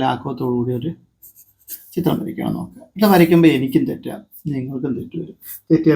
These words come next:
വീണ്ടും നമ്മൾ ഇറേസ് ചെയ്യും, ഇറേസ് ചെയ്ത് വീണ്ടും വരയ്ക്കും. കണ്ടോ, ഞാൻ ഇതുവരെ ഒന്നും ഇറേസ് ചെയ്തില്ല, ഇനി ഇറേസ് ചെയ്ത് നിങ്ങൾ കാണിച്ചു തരാം. ഇത്രയും വരച്ചു.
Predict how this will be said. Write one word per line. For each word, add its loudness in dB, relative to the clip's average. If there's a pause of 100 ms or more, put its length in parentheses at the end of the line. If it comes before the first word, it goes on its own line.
വീണ്ടും 2
നമ്മൾ 2
ഇറേസ് 2
ചെയ്യും, -12 (100)
ഇറേസ് -2
ചെയ്ത് -4
വീണ്ടും -8
വരയ്ക്കും. -18 (1400)
കണ്ടോ, -2 (960)
ഞാൻ 6
ഇതുവരെ 6 (120)
ഒന്നും 2
ഇറേസ് -2
ചെയ്തില്ല, -2
ഇനി -2
ഇറേസ് -6
ചെയ്ത് -6
നിങ്ങൾ -8
കാണിച്ചു -18
തരാം. -20 (4000)
ഇത്രയും -6
വരച്ചു. -14